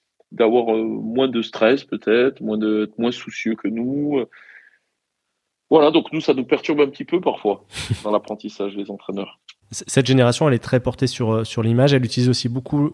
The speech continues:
Speaker 2: le, les données, les statistiques, et cetera.
Speaker 1: Oui.
Speaker 2: Euh, le, c'est vrai que le grand public, euh, voit passer de plus en plus ce genre de choses, des expected goals, et cetera. Toi, en tant qu'entraîneur, est-ce que c'est un
Speaker 1: Oui.
Speaker 2: outil sur lequel tu t'appuies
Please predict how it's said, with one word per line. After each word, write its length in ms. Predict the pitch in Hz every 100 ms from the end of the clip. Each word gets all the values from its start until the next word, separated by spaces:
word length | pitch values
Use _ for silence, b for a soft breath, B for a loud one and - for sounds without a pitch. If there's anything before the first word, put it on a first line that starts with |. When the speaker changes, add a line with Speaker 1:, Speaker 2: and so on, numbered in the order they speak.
| -
Speaker 2:
le, 220 | 104 98
les 160 | 95 101
données, 360 | 113 117 147 - b b b _
les 80 | -
statistiques, 540 | - 107 110 - 123
et 60 | 113
cetera. 280 | 107 104 113
Speaker 1:
Oui. 100 | 214 B B B -
Speaker 2:
Euh, 260 | 110 104 101 104 104 101 101 110
le, 100 | 113 123
c'est 120 | 123
vrai 60 |
que 80 | 135
le 60 | 127
grand 120 | 120
public, 300 | - 139 -
euh, 320 | 107 98 98
voit 340 | 92 98 117 117
passer 360 | 120 - 151
de 120 | 143 107
plus 160 | -
en 60 | 117
plus 120 | 135
ce 120 | -
genre 140 | 104 107
de 60 |
choses, 220 | - 131
des 200 | 110 95
expected 540 | 101 - 107 - 113 104
goals, 260 | 120 117
et 40 | 113
cetera. 320 | - 110 139
Toi, 200 | - 147
en 60 | 160
tant 140 | 156
qu'entraîneur, 400 | - - 110 131
est-ce 80 | 147
que 80 | 110
c'est 100 | 110
un 80 | 120
Speaker 1:
Oui. 80 |
Speaker 2:
outil 200 | 131 -
sur 160 | 151 120
lequel 260 | 110 127 123 -
tu 160 | 113
t'appuies 500 | 113 110 - 147 196